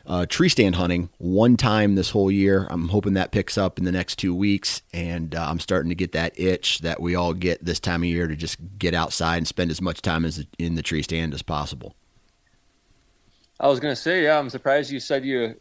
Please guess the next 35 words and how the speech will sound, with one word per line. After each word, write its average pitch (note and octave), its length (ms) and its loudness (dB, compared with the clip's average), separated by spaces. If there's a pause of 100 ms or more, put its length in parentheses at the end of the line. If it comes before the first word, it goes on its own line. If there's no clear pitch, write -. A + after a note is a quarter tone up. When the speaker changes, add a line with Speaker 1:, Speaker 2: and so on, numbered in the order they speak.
Speaker 2:
well, B2+ 140 2
I, B2 240 4
I C3+ 60 2
guess C#3+ 160 2
I'm C3+ 80 -2
not C#3 180 0
surprised A2+ 380 -2
you A2 80 -8
said A2+ 180 -4
you G#2+ 100 -4
got G#2 180 0
the G2 120 -4
itch, G#2 240 -4
but, G#2+ 200 -2 (280)
uh, G2 320 0 (580)
I A#2 80 -2
sort C3+ 260 2
of A2+ 80 0
am, A2 180 0
'cause A#2 120 -6
I A2 60 0
know A2+ 100 0
you A#2 160 0
scratched G#2+ 500 0
it F#2 80 -4
recently G#2 560 -4
in G2+ 240 -4
South A2 240 0
Dakota, A2+ 380 -2
right? F#2+ 300 -2
Speaker 1:
Yeah, F2 100 0
right, A2 280 4 (200)
right. G2+ 280 0
Yeah, A2 160 2
I, G2+ 180 2